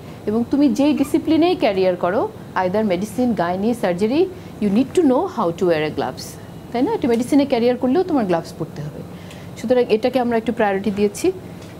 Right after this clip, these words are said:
আর দিয়েছি আমরা যে তোমরা যখন surgery rotation বা গাইনি রোটেশনে যাবে, তখন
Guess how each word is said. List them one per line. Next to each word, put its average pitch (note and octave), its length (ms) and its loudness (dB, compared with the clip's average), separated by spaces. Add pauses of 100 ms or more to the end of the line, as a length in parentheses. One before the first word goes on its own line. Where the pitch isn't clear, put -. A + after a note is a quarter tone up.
(200)
আর G#3 180 2
দিয়েছি C4+ 420 0
আমরা C4 260 4
যে G#3+ 220 2
তোমরা B3+ 220 4
যখন C4+ 300 0
surgery A3 460 0
rotation G#3+ 460 0
বা G3+ 80 2
গাইনি F#3+ 300 0
রোটেশনে G#3 440 -2
যাবে, A3+ 300 2 (380)
তখন B3+ 320 2